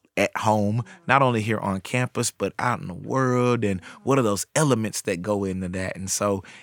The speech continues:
every episode, be ready, be ready, because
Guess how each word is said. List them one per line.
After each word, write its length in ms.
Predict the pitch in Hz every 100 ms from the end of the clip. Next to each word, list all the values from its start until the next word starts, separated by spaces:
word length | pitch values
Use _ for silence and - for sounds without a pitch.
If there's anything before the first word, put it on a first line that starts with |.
| _
every 360 | 107 127 156 127
episode, 580 | 202 - - - - 113
be 140 | 175
ready, 360 | 180 180 101 123
be 140 | - 165
ready, 240 | 170 160
because 360 | 123 - 110